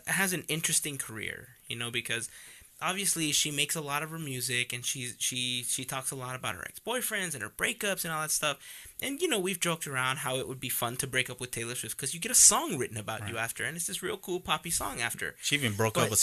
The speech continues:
Speaker 2: Spotify.
Speaker 1: Well, that's what I was gonna
Speaker 2: <laughs>
Speaker 1: mention, that, you know, about, uh, earlier in the week when she had released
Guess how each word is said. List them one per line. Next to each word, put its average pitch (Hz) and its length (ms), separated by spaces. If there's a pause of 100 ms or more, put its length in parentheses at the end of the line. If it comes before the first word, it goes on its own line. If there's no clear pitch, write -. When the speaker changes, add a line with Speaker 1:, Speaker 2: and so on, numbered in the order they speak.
Speaker 2:
Spotify. 104 520 (540)
Speaker 1:
Well, 170 140 (100)
that's 190 220
what 196 100
I 160 60
was 170 100
gonna 156 180
Speaker 2:
<laughs> 165 140
Speaker 1:
mention, 117 360 (400)
that, 143 240 (1000)
you 165 120
know, 165 200 (560)
about, 151 480 (300)
uh, 135 80 (500)
earlier 165 680
in 147 200
the 139 80
week 156 420
when 135 160
she 147 200
had 147 160
released 131 680